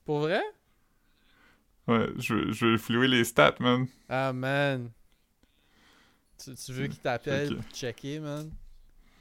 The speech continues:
Speaker 2: Comment ? Dis-nous-les !
Speaker 1: Il est comme, il est comme, euh, « Bonjour, euh,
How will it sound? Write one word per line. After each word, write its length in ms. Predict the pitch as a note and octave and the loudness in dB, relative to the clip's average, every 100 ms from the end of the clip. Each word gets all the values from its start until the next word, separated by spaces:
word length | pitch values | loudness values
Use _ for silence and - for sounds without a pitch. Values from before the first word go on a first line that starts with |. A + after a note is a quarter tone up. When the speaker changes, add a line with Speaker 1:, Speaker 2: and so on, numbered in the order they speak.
| - _ _ - | -20 _ _ -12
Speaker 2:
Comment ? 320 | - A2+ D#3+ D3+ | -4 2 6 6
Dis-nous-les ! 480 | B2 C#3 G#3+ F3 | 6 10 10 12
Speaker 1:
Il 280 | D#3 F#3+ F3 | 12 12 12
est 120 | D#3 | 12
comme, 200 | E3+ E3+ D#3 | 12 8 8
il 40 | D#3 | 6
est 40 | |
comme, 380 | D#3 D#3+ D3+ C3+ C#3+ - - - - - | 0 0 2 0 -4 -8 -20 -20 -20 -8
euh, « 300 | C3+ C3+ C3+ C3 | -2 0 0 -2
Bonjour, 540 | C3+ C3+ D3 F3+ G3 | -6 -4 -2 -2 -2
euh, 520 | E3 D3 C#3 C3+ C3+ | -2 -2 -4 -6 -8